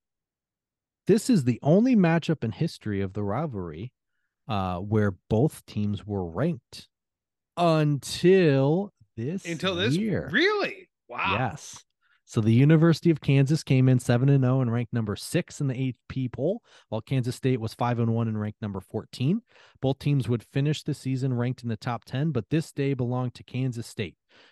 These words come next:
Speaker 1: Kansas State started strong and maintained the advantage throughout for a decisive forty-one to seven victory. And then in two thousand four, this one's called the Streak Buster,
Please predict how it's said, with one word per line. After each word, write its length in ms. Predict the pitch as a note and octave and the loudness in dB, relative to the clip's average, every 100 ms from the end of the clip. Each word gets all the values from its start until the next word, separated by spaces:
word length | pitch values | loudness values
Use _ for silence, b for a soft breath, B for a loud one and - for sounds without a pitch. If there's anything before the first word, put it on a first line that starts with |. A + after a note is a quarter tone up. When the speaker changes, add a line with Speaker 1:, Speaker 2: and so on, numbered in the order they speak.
| _ | _
Speaker 1:
Kansas 280 | G#2+ G2 G2+ | -8 -6 -8
State 300 | - A2 G2 | -2 -2 -2
started 340 | - G#2+ F2+ | -2 -2 -4
strong 420 | - F#3 F3+ F3+ | -2 2 4 4
and 80 | C3 | 2
maintained 440 | A#2+ A2+ - A#2 A2+ | 0 -2 -4 -4 -4
the 80 | |
advantage 480 | G#2 G2+ G#2+ G#2+ - | -4 -6 -6 -6 -8
throughout 360 | - G#2+ G#2 - | -6 -4 -4 -6
for 180 | G#2 F#2+ | -8 -8
a 60 | |
decisive 840 | F2 - - E3+ F3+ - F2+ D#2 _ _ | -10 -10 0 2 2 0 -10 -10 _ _
forty-one 640 | A2+ G#2+ G#2 F#2+ F#2+ F#2+ F#2 | -4 -2 -2 -2 -2 -2 -4
to 160 | - | -10
seven 480 | - - E2+ F2 D#2+ | -10 -8 -6 -6 -8
victory. 500 | D#2+ - - - - _ _ _ _ _ _ _ _ _ _ _ _ _ _ _ _ - | -10 -14 -16 -16 -20 _ _ _ _ _ _ _ _ _ _ _ _ _ _ _ _ -2
And 120 | B2 | 4
then 160 | B2+ B2+ | 6 6
in 60 | |
two 160 | A#2+ C#3+ | 4 4
thousand 320 | C#3 B2 A2 | 4 4 2
four, 400 | A2 D#3+ A3+ C#4 - | 2 4 4 2 -4
this 180 | C#3+ - | -6 -4
one's 140 | B2 | -6
called 220 | - B2 | -2 -2
the 40 | G#2+ | -4
Streak 480 | - - G3 - - | -4 0 0 0 -4
Buster, 460 | F3+ - G#3 B3+ | -4 -2 -4 -4